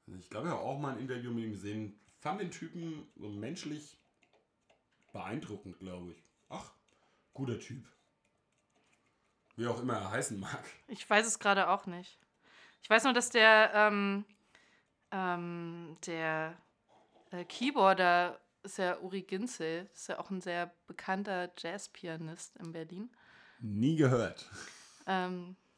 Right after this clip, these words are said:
Speaker 2: ja, ganz guter Musiker.
Speaker 1: Ja, offensichtlich.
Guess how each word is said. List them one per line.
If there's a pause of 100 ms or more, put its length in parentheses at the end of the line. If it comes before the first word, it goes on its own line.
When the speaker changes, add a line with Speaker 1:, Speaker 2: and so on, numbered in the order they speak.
(100)
Speaker 2:
ja, (400)
ganz
guter (180)
Musiker. (840)
Speaker 1:
Ja,
offensichtlich.